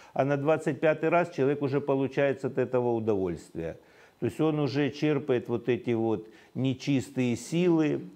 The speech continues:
они его уже радуют, они его напитывают, а о всем другом он уже забыл. А все остальное его раздражает. Когда он встречается с каким-нибудь верующим человеком,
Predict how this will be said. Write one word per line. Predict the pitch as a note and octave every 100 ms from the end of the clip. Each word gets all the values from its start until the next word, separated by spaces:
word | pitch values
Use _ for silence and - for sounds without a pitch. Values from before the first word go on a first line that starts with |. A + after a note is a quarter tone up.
| -
они | - B2+ C3 C#3+ C#3
его | B2 B2
уже | A#2+ G2 A2+
радуют, | A#2+ D3+ D3+ C#3 B2+ B2 - - - - -
они | G#2 A#2+ B2+
его | B2 A#2
напитывают, | A2+ A#2 A2+ D#3 E3 - C#3+ B2+ A#2+ A#2 A2 - - -
а | A2 A2+
о |
всем | - D3+ C#3+
другом | C3+ C#3+ F3+ D3+
он | C3+
уже | C#3 A#2 C3
забыл. | A2+ A#2 F#2+ E2+ C#2+ -
А | -
все | A2+ - D3+
остальное | D3 D#3 D3+ F3
его | C#3+ C#3
раздражает. | C3+ A#2 B2 A#2 G2+ G2+ F#2+ F2
Когда | G#2 B2+
он | C3
встречается | A#2+ C3 B2+ - B2+ A#2 - G2+
с |
каким-нибудь | - F#2+ A#2 A2 G#2+ F#2+ F#2+
верующим | G#2+ D3+ D3 C3 - A2+
человеком, | - A2 A2 G#2+ G#2 - G2